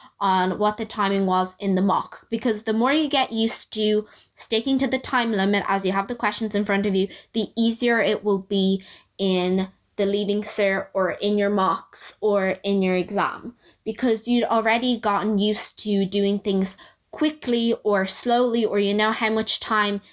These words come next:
you spend on one section. Maybe you're weaker at a certain section, so you allocate more time. You're not gonna know that if you just do one mock exam. You have to practice, and that's what the past papers are for. It is practice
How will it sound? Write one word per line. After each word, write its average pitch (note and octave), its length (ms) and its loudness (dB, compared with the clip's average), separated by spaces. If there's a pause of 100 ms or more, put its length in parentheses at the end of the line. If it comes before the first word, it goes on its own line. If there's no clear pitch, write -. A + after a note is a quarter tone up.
you G3+ 80 -8
spend G#3 320 0
on G3+ 120 2
one G#3+ 180 2
section. F#3+ 800 -2 (360)
Maybe A3 240 -2
you're G3+ 320 0
weaker C4 360 -2
at A#3+ 140 2
a B3 40 -2
certain A#3 320 0
section, A#3 400 -2
so A3+ 160 -4
you G3 180 0
allocate G#3 540 -2
more G3 220 0
time. A#3 460 -2 (220)
You're C#4 140 0
not F#4 160 0
gonna D4 180 2
know G#3+ 220 4
that C4+ 260 0
if A#3 160 -6
you A3 120 -6
just A3 260 -2
do G3+ 140 0
one G3 320 0
mock E3+ 240 -2
exam. - 420 -6 (240)
You A#3 140 0
have A#3 400 -2
to G#3+ 400 2 (260)
practice, - 800 -2 (420)
and G3+ 300 2 (100)
that's B3+ 220 0
what B3 120 -4
the B3+ 60 -6
past A3+ 360 -4
papers A3 320 -2
are F#3+ 120 2
for. A3+ 520 0
It G#3 100 -2
is - 160 0
practice - 920 -4